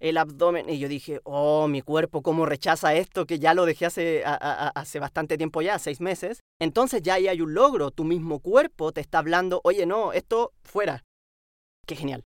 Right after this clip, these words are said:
Otra de las cosas que logré en torno a la alimentación fue disminuir el consumo de azúcar, de sal, de aceite. Por ejemplo, cuando yo cocino, no cocino ni con sal, ni con aceite, ni con nada de eso. Sí lo llego a consumir porque cuando como comida que hace otra gente,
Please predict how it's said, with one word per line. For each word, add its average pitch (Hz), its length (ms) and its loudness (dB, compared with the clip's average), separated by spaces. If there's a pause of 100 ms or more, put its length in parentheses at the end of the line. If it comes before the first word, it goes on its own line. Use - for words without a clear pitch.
(180)
Otra 262 300 0
de 247 60 2
las 180 120 -4
cosas 180 300 -6
que - 140 -6
logré 147 640 -2
en 143 100 -8
torno 175 340 -2
a 151 60 -2
la 147 80 -2
alimentación 135 640 -6
fue 196 280 0
disminuir 165 720 -4
el 240 100 -4
consumo 185 560 -6
de 151 100 -4
azúcar, 190 540 -6 (320)
de 139 200 -10
sal, 196 420 0 (280)
de 143 200 -2
aceite. 214 640 -2
Por 147 160 -4
ejemplo, 160 300 -6
cuando 135 360 -2
yo 139 160 -6
cocino, 190 460 -4
no 156 320 -6
cocino 175 600 -4
ni 156 100 -4
con 143 180 -6
sal, 196 360 0
ni 185 80 -6
con 151 160 -4
aceite, 196 640 -4
ni 175 100 -4
con 147 200 -4
nada 226 200 0
de 180 120 -2
eso. - 160 -10 (340)
Sí - 220 -4
lo 247 100 4
llego 233 200 2
a 240 40 2
consumir 247 460 -2
porque 147 380 -6
cuando 135 400 -2
como 151 240 -6
comida 160 320 -2
que 156 160 -4
hace 143 260 -6
otra 139 300 -4
gente, 185 480 -6